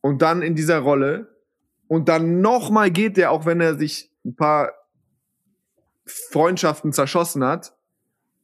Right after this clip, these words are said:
die zwei Miami-Jahre und natürlich, dass er verändern seine Karriere noch mal in Gänze.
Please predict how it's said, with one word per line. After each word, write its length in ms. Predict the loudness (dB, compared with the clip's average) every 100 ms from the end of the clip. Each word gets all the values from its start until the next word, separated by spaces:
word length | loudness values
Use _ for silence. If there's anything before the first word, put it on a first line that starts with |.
| _ _ _ _ _
die 340 | -12 -2 0 0
zwei 320 | 0 2 2
Miami-Jahre 720 | 2 2 2 0 0 0 0
und 120 | -2
natürlich, 520 | -2 -2 -2 0 -2
dass 160 | -4 -2
er 260 | 0 -2 -4
verändern 720 | -6 -2 0 0 0 -2 -4 -12 _ _ _ _ _
seine 280 | -2 0 0
Karriere 340 | 0 0 0
noch 300 | 0 -2 -2
mal 300 | -2 -2 -2 -2
in 240 | -2 0 0
Gänze. 540 | -2 -2 -6 -12 -16